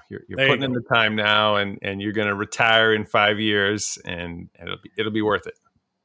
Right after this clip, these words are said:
Speaker 2: There you go.
Speaker 1: Yeah.
Speaker 2: I would love to have that happen. So
Speaker 1: Yeah.
Speaker 2: I, uh, I don't wanna forget, I wanted to give a couple of listener shout outs, Darren. Believe it, since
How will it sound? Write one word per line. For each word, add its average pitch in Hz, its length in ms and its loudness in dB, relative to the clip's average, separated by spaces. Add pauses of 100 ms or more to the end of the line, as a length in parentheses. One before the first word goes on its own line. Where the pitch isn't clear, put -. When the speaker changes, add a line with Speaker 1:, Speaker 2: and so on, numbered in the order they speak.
(280)
Speaker 2:
There 143 160 2
you 151 60 2
go. 175 200 4 (220)
Speaker 1:
Yeah. 107 180 -4
Speaker 2:
I 143 80 0
would 147 120 4
love 165 220 6
to 156 100 4
have 135 180 2
that 127 160 0
happen. 127 480 -4
So 127 420 -2
Speaker 1:
Yeah. 92 140 -10
Speaker 2:
I, 165 220 8
uh, 143 400 6 (500)
I 165 80 8
don't 190 240 6
wanna 214 160 6
forget, 185 480 4
I 147 80 0
wanted 185 300 4
to 196 40 6
give 185 160 4
a 180 60 0
couple 180 340 4
of 147 120 4
listener 156 420 0
shout 135 320 2
outs, 131 300 -2
Darren. 131 260 0
Believe 147 260 4
it, 165 140 2
since - 380 0